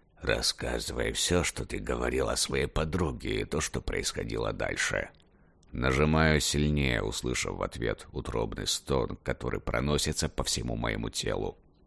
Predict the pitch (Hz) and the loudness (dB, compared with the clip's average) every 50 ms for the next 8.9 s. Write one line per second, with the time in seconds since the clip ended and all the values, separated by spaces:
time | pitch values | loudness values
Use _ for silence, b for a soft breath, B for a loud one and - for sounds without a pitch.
0 | _ - - - - 80 82 87 - - 95 95 98 98 95 85 - - 87 90 | _ -16 -6 0 2 4 4 6 6 6 6 6 6 6 6 6 4 4 6 6
1 | 90 82 - - 92 82 87 82 - - - 87 76 64 - - - - - _ | 4 4 2 0 2 4 4 4 2 2 2 2 2 2 2 0 -2 -4 -8 _
2 | - _ - - - - - - 85 82 78 76 - 78 71 69 65 69 73 67 | -20 _ -20 -10 -4 -2 2 4 4 4 4 4 4 2 2 2 2 2 2 2
3 | 67 64 58 58 67 64 64 57 52 50 50 50 - b b b b b b b | 2 2 2 2 0 2 0 -2 0 -2 -4 -4 -6 b b b b b b b
4 | b b - - - - 90 92 87 - - 71 65 - - 60 62 67 71 71 | b b -4 0 4 6 8 8 6 6 4 2 2 2 2 2 2 2 2 2
5 | - - - 60 - - - - - 60 64 67 67 65 64 60 62 60 58 60 | 2 2 0 -2 -2 -2 -4 -6 -4 -2 0 2 2 2 0 0 0 0 0 -2
6 | - - - - - - 52 - 87 50 50 50 - - - - - _ b b | -2 -6 -8 -6 -6 -6 -6 -6 -6 -8 -6 -6 -8 -10 -12 -20 -20 _ b b
7 | b b b b b b b b b b - - - 55 60 65 67 67 65 64 | b b b b b b b b b b -18 -12 -6 -2 0 0 2 4 4 2
8 | 58 53 - - - 64 65 65 69 67 65 60 52 52 - - - - | 2 0 -4 -6 -2 -2 0 2 2 2 4 4 2 0 -2 -4 -10 -16